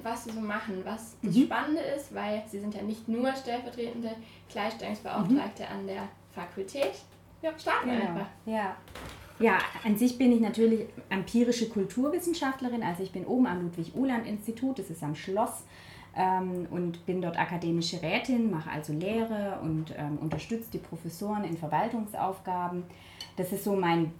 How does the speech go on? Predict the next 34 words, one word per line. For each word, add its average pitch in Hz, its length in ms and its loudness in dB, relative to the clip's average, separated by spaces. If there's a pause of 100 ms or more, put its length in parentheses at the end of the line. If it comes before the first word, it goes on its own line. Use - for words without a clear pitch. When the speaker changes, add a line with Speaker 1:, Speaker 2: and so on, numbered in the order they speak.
Speaker 2:
Dayjob, 185 640 4 (200)
ähm, 180 800 -2
der 170 420 6 (240)
das 196 160 -2
meiste 202 380 4
meiner 139 300 0
Zeit 233 360 4
ausfüllt. 226 720 4 (300)
Aber, 196 480 4
ähm, 185 420 0
wenn 185 160 0
man 190 220 0
an 185 140 -2
der 180 100 -2
Universität 185 600 -2
arbeitet, 202 520 0
ist - 200 -8
man 185 220 -4
auch, 175 420 -4
ähm, 180 460 -4 (220)
ja, 170 420 2 (540)
sollte 240 440 2
man 185 220 2
sich - 180 -8
schon 202 180 -2
auch 180 180 4
in 190 80 -4
Gremien 233 440 4
der 196 140 0
Universitäts-, 190 720 -4
der 180 120 -2
Hochschulpolitik, 233 880 0
ähm, 202 320 -4
engagieren. 220 680 0